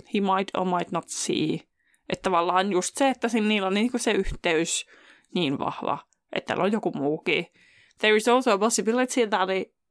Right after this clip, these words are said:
that it was meant to meant not as a hallucin-, hallucination, but as a real encounter.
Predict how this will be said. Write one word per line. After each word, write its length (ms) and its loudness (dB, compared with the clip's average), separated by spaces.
that 200 2
it 140 4
was 340 0
meant 260 2
to 80 2
meant 280 -2
not 240 4
as 200 0
a 60 4
hallucin-, 460 0
hallucination, 1300 0
but 200 0
as 180 0
a 140 0
real 240 4
encounter. 800 -2